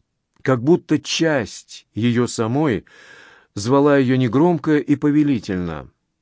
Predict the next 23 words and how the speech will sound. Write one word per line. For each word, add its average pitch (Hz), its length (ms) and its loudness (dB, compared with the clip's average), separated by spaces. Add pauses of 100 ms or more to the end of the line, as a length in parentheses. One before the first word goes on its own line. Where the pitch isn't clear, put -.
(480)
Она 120 200 0
вгляделась 107 500 0
в - 40 -20
темноту, 117 600 -2 (500)
увидела 147 420 2
сквозь 131 460 0
неплотные 120 520 0
занавески 110 580 -2
никогда 98 800 0 (320)
не 123 140 0
гаснущие 98 1000 -2
огни 104 300 -4
больницы — 123 760 -4 (500)
и 123 60 0
снова 135 320 0
заснула. 87 640 -8 (1080)
Ей 151 160 2
снилось 185 440 2
бурное 180 640 2
северное 147 600 2
море, 110 500 2
огромные 147 800 0
волны, 98 880 0